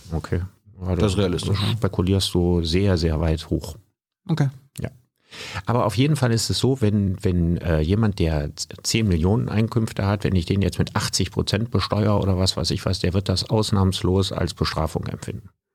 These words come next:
Speaker 1: Und deswegen gibt es einfach einen viel eleganteren Trick. Und der besteht darin, Luxussteuern einzuführen. Und ich sag das jetzt mal so ein bisschen ins Blaue gesprochen, jetzt, klar können die Ökonomen sich gerne drüber aufregen, weil es ist einfach nur mal sozusagen,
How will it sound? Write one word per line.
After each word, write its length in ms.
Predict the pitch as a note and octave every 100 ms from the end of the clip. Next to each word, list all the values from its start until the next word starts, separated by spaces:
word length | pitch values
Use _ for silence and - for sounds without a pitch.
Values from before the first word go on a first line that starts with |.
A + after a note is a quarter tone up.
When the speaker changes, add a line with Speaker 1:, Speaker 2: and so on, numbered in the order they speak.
| _ _ _ - - - - -
Speaker 1:
Und 120 | G#2+ G#2
deswegen 240 | - A#2+
gibt 180 | B2+ B2+
es 140 | A#2+
einfach 340 | A#2 A2 A2 A2
einen 180 | B2 A2
viel 360 | - A#2 G#2+ - -
eleganteren 640 | G#2 A2+ B2 C#3 B2 E2
Trick. 380 | D2+ A2+ - - - _ _ _ _ _ - - -
Und 180 | G2 F#2+
der 120 | G#2
besteht 320 | A2 - G2+
darin, 180 | G#2 A2
Luxussteuern 720 | A2+ - G2 - D#2+ D2 D2
einzuführen. 600 | - D2+ - - - G#2 - _ _ _ _ _ _ _ -
Und 160 | G2+ F#2+
ich 140 | -
sag 140 | A2+
das 200 | - A2
jetzt 180 | G#2+ -
mal 100 | G#2
so 80 | F2+
ein 60 | F2+
bisschen 240 | - E2
ins 140 | D#2 -
Blaue 260 | G2 G#2+
gesprochen, 460 | F#2 - F#2 F#2 E2
jetzt, 180 | D#2 -
klar 140 | B2+
können 180 | B2 F2
die 60 |
Ökonomen 420 | D#2+ - E2+ F2 E2
sich 160 | D2+
gerne 260 | - E2+ D#2+
drüber 260 | E2 C#2
aufregen, 500 | D2+ E2+ - D2+ B1+
weil 260 | D2+ D#2+ D#2+ -
es 120 | D#2+
ist 180 | E2+ E2
einfach 360 | F2+ F#2 G2 F2+
nur 120 | F#2
mal 240 | F#2 F2
sozusagen, 580 | D#2 F2 - D#2+ D#2+ D#2+